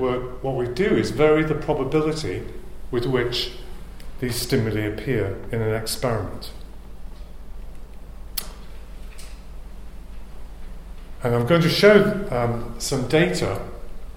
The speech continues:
where we varied the probability relative to a baseline that has equal probable stimuli. And so just to, um,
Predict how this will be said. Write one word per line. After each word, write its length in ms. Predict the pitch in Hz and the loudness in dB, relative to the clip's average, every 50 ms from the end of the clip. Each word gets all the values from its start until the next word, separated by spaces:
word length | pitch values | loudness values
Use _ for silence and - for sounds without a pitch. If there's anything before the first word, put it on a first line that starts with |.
| - - - - - - - - | -10 -12 -12 -12 -12 -12 -10 -4
where 140 | - 127 127 | 0 2 2
we 140 | 123 123 123 | 2 2 0
varied 420 | 120 127 151 170 180 180 180 - | 2 6 8 8 10 8 8 6
the 60 | 185 - | 4 0
probability 800 | - 131 120 113 107 98 107 104 95 101 - - 110 110 113 113 - 120 | 0 0 0 0 0 0 0 -2 -2 -2 -4 -4 -4 -4 -6 -6 -2 2
relative 460 | 135 156 160 175 175 - 175 156 - | 4 4 4 4 4 2 2 0 2
to 120 | - 143 | 2 2
a 60 | 131 | 2
baseline 680 | 135 - 156 151 165 160 - - - 104 98 104 104 104 | 2 4 4 4 4 4 2 0 -2 -2 -2 -2 -2 -2
that 160 | 117 117 - | -2 -4 -4
has 440 | - - 131 127 120 120 123 - - - - - - | -4 -2 -2 0 0 0 -2 -4 -6 -8 -8 -6 -4
equal 420 | 151 160 160 - - 123 113 - | -2 -2 -2 -2 -2 -2 -2 -2
probable 680 | - - 113 113 104 - 110 - 107 107 107 107 107 - - - | -2 -4 -4 -2 -2 -2 -2 -2 0 0 -2 -2 -4 -8 -10 -10
stimuli. 600 | - - - - - 120 110 104 95 87 90 87 85 - - - - - - - - - - - | -10 -8 -8 -6 -4 -4 -4 -4 -4 -6 -6 -8 -8 -8 -10 -10 -10 -10 -10 -10 -10 -10 -10 -10
And 100 | - 104 | -8 -4
so 160 | - 127 117 - | -2 0 0 2
just 260 | - 165 - - - | 2 2 2 2 2
to, 220 | 147 139 127 - - - - | 4 4 4 2 0 -2 -2
um, 320 | 113 110 107 107 - - | -2 -2 -2 -2 -4 -8